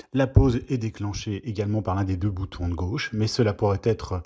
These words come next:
une fonction très simple, comme par exemple pouvoir, euh,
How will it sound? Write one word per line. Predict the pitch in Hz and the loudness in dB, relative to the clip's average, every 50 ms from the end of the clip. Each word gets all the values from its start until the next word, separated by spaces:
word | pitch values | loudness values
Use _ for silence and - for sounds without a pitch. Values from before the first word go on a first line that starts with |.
| - - _ _ _ _ _ _ _ - - | -10 -18 _ _ _ _ _ _ _ -8 -6
une | 113 | -6
fonction | - - 104 98 - - 113 101 | -6 -4 2 2 4 4 4 0
très | - - - 131 | 0 0 0 0
simple, | 120 - - 104 139 147 - | 0 0 -2 -2 -4 -4 -2
comme | 117 104 98 92 | -2 -2 -2 0
par | - 113 104 98 | 0 0 0 0
exemple | 98 98 95 110 117 107 - 95 98 90 | -2 -2 0 0 -2 0 0 -2 -2 -4
pouvoir, | - - - 117 98 95 104 110 120 95 | 0 0 0 0 2 0 0 0 0 -2
euh, | 90 85 85 - | -2 -4 -4 -4